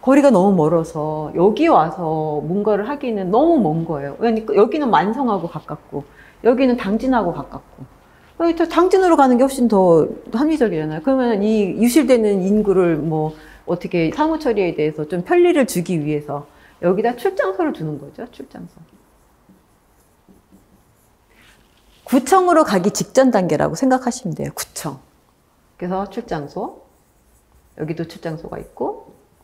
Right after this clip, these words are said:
그래서 이게 인구가 더 점점, 점점 많아져가지고 얘 땅이 커져서 저기 시의 구가 생기는 게 아니라 인구가 많아지면 인구가 육십만 이상, 뭐, 삼 년 이상 여-, 저기 지속이 되면 구로 나눠진다. 예. 구로 나눠진다.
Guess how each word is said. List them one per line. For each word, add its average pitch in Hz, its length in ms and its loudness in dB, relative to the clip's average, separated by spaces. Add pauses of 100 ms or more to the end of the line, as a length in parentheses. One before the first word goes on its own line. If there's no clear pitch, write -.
(460)
그래서 202 600 -2
이게 202 220 4
인구가 247 400 2
더 220 140 -4
점점, 233 260 0
점점 226 220 0
많아져가지고 185 600 0
얘 226 120 6
땅이 415 240 4
커져서 320 640 4
저기 190 280 6
시의 269 580 4
구가 220 240 2
생기는 247 340 2
게 240 100 2
아니라 202 460 0 (300)
인구가 339 420 2
많아지면 165 1040 -6
인구가 214 400 0
육십만 190 480 -4
이상, 165 480 -6
뭐, 156 240 -6
삼 220 200 -8
년 190 320 -8
이상 165 320 -6
여-, 151 100 -10 (260)
저기 156 200 -8
지속이 180 360 -4
되면 226 340 -4 (280)
구로 339 220 -2
나눠진다. 147 960 -4
예. 147 100 -12 (720)
구로 269 300 -2
나눠진다. 151 720 -8